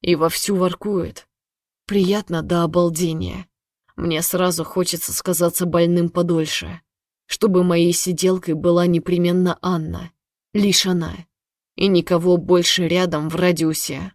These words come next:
двадцати километров. «С ума сошла!» кричит вдруг Ларс и не даёт Анне меня поднять. «Мой врач, конечно, хорош,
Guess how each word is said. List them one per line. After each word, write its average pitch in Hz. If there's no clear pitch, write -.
двадцати 175
километров. 170
«С -
ума 208
сошла!» 165
кричит 160
вдруг 156
Ларс 165
и 165
не 180
даёт 175
Анне 180
меня 160
поднять. 165
«Мой 220
врач, 220
конечно, 180
хорош, 208